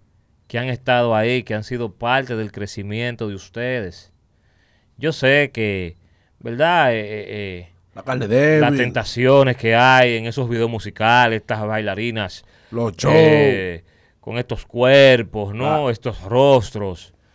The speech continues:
Speaker 1: Pero no, no vale la pena. No vale la pena.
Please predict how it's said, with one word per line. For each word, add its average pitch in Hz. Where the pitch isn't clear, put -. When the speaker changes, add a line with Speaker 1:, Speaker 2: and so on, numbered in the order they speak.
Speaker 1:
Pero 127
no, 127
no 131
vale 151
la 117
pena. 92
No 147
vale 139
la 104
pena. 90